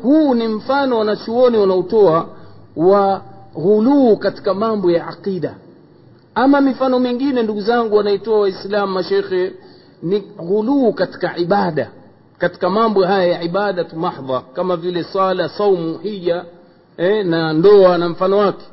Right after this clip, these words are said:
Mfano wanasema ni lile tukio lililotokea zama za Mtume, manake chembe chembe za ghuluu zilijitokeza zama za Mtume, kwa sababu watu masahaba waliishi na Mayahudi na Manasara,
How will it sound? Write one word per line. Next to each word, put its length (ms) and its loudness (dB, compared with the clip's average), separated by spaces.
Mfano 440 0
wanasema 540 0
ni 120 -2
lile 240 -2
tukio 420 -2
lililotokea 640 0
zama 240 -2
za 140 -2
Mtume, 380 -6
manake 340 -4
chembe 340 2
chembe 380 0
za 160 0
ghuluu 360 -2
zilijitokeza 840 0
zama 300 -2
za 120 -2
Mtume, 360 -4
kwa 120 -8
sababu 420 -2
watu 280 -2
masahaba 580 -6
waliishi 500 -6
na 100 -6
Mayahudi 460 -6
na 120 -6
Manasara, 600 -8